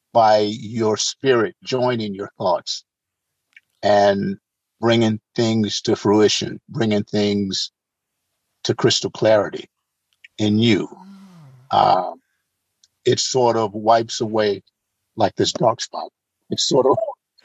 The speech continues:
Speaker 1: it sort of wipes away fog in what's happening in your life. And it assures you or gives you assurances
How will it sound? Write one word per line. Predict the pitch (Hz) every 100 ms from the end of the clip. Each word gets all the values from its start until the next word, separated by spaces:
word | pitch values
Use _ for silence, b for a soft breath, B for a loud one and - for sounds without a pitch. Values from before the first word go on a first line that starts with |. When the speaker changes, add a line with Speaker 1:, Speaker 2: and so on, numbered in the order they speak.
| b -
Speaker 1:
it | 127
sort | - 147
of | 123
wipes | 120 127 123 139
away | 123 117 107 120 _ _ -
fog | 147 104 107 98 85 _ _ _ _ _ _ _ _ _ _
in | - 123 117
what's | 113 107
happening | 120 110 110 104
in | 101
your | 98 95
life. | 98 - - - _ _ _ _ _ -
And | 107 104 104 101 95 - _ _
it | 117
assures | 113 - - 156 160 143 98
you | 101 101
or | 107 110
gives | 98 123 117 107
you | 117 110
assurances | - - 151 120 - 101 101